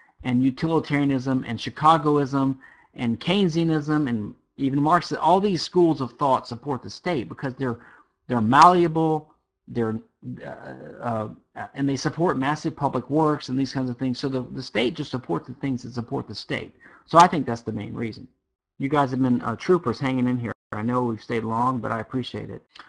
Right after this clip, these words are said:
Okay, guys, it looks like we're winding down. So why don't we stop, for, 'cause everyone's starting to, um, to, to, to unsubscribe now. I enjoyed it. Thank you very much. I will see some of you on Wednesday at seven P M London time, and, uh,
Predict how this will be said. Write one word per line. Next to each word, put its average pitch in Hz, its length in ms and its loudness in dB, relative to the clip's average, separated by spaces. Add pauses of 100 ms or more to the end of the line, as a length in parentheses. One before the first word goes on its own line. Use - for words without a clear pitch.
(140)
Okay, 247 200 4
guys, 147 460 8
it 156 60 2
looks 185 200 4
like 190 160 2
we're 165 60 4
winding 160 420 6
down. 151 440 2
So 143 160 -4
why 139 140 4
don't 196 100 2
we 175 60 -2
stop, 156 580 4 (140)
for, 123 160 -2
'cause 127 260 -8
everyone's 143 300 2
starting 143 300 2
to, 120 160 0
um, 113 360 -2 (120)
to, - 160 -8 (160)
to, 113 360 -10
to - 80 -12
unsubscribe 123 640 0
now. 113 320 -4 (240)
I 147 100 8
enjoyed 156 360 8
it. 180 200 0
Thank 170 220 2
you 180 60 4
very 156 180 4
much. 143 420 2 (100)
I 139 120 6
will 151 140 0
see 156 600 2
some 208 220 4
of 170 140 6
you 131 260 0 (640)
on 123 280 4
Wednesday 139 640 4
at 120 80 -4
seven 143 320 0
P 147 160 2
M 123 160 4
London 127 300 4
time, 123 380 -4 (880)
and, 117 420 0
uh, 113 400 2